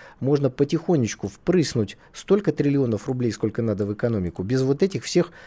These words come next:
огромных, э, негативных моментов, связанных с падением курса, э, рубля. Рубль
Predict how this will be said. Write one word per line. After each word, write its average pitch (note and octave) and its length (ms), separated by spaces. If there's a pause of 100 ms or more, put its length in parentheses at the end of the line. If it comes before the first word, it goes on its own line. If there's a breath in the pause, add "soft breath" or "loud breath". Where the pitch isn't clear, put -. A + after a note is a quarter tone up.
(180 loud breath)
огромных, C3+ 640 (220 soft breath)
э, A#2+ 320
негативных C3+ 560
моментов, D3 420
связанных B2 400
с - 60
падением B2 420
курса, B2+ 320
э, G2 420
рубля. G2+ 320
Рубль D#3+ 500